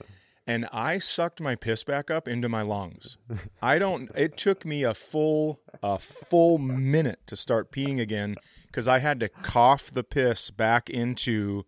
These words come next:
whatever tract, the, my urinary tract. I could not believe what that did to me. But also, I was smiling the rest of the night. So I don't know, I don't know what to think about it.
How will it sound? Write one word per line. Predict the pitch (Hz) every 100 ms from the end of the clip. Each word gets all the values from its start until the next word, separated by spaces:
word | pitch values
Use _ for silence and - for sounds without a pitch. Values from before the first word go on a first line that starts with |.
| _ _ _ _ _
whatever | - 113 120 127 123 120 113 -
tract, | - 127 110 104 -
the, | 110 104
my | 110
urinary | 104 113 110 101 92
tract. | - 85 - _ _ _ _ -
I | 117
could | - 160
not | 143 131 123 110
believe | 120 110 117 123 117 95
what | 104 110
that | 101 -
did | 98
to | 95
me. | 90 85 _ _ _ _ _
But | 120
also, | 123 147 170 117 92 95 92 _ -
I | 104
was | 104
smiling | - 120 120 113
the | 110
rest | 104 -
of |
the | 107
night. | 104 90 -
So | 95
I | 120
don't | 160 165
know, | 156
I | 165 143
don't | 190
know | 185
what | 185
to |
think | 175 359
about | 370 123 85
it. | - _